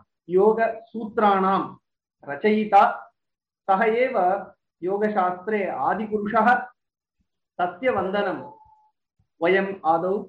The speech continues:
कृतवन्तः। मम विषयः अद्य प्रदत्तः यः अस्ति, साक्षादहं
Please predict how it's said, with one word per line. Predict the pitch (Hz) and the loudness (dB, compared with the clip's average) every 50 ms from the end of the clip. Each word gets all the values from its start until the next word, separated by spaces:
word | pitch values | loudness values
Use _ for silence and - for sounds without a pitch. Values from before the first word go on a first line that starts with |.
| _ _ - | _ _ -10
कृतवन्तः। | 175 165 170 147 131 123 - - - - - - _ _ _ - - - - _ _ _ _ _ _ _ _ _ _ _ _ _ _ _ _ _ _ _ _ _ _ _ _ _ _ _ _ _ _ - - _ _ _ _ _ _ _ _ _ _ _ _ _ _ _ _ _ _ _ _ _ - | -6 -4 -2 -4 -4 -6 -10 -16 -20 -20 -20 -20 _ _ _ -20 -20 -20 -20 _ _ _ _ _ _ _ _ _ _ _ _ _ _ _ _ _ _ _ _ _ _ _ _ _ _ _ _ _ _ -20 -20 _ _ _ _ _ _ _ _ _ _ _ _ _ _ _ _ _ _ _ _ _ -2
मम | 170 190 202 220 247 277 | 2 4 6 6 6 4
विषयः | 277 247 226 214 208 269 262 254 254 254 220 240 | 2 0 -2 0 2 2 4 4 4 4 4 4
अद्य | 226 190 165 165 165 170 202 208 180 | 2 2 2 0 -2 0 0 2 2
प्रदत्तः | 165 170 175 - - 170 175 202 202 - - 214 202 185 208 | 2 0 -2 -4 -6 -4 -2 -2 -2 0 2 2 4 6 4
यः | 190 180 160 147 175 240 | 4 4 2 0 0 0
अस्ति, | 226 - - - - 185 165 - - - _ | 0 0 -4 -8 -10 -10 -10 -10 -10 -16 _
साक्षादहं | - - 175 196 196 - - 226 226 240 240 226 208 196 208 208 - | -4 -2 -2 -2 -2 0 2 4 6 6 6 6 4 4 4 0 0